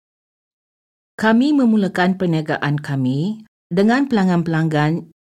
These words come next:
yang tinggal berdekatan rumah kami. Sekarang, kami mendapat banyak tempahan tetap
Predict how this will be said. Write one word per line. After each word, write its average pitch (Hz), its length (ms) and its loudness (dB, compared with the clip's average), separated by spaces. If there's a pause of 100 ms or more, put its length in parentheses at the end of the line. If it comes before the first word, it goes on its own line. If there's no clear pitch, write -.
yang 160 160 0
tinggal 160 400 0
berdekatan 160 720 -4
rumah 131 240 -6
kami. 151 480 -4 (480)
Sekarang, 185 800 -2 (240)
kami 214 320 0
mendapat 220 480 -2
banyak 214 480 -2
tempahan 170 400 -4
tetap 147 480 -6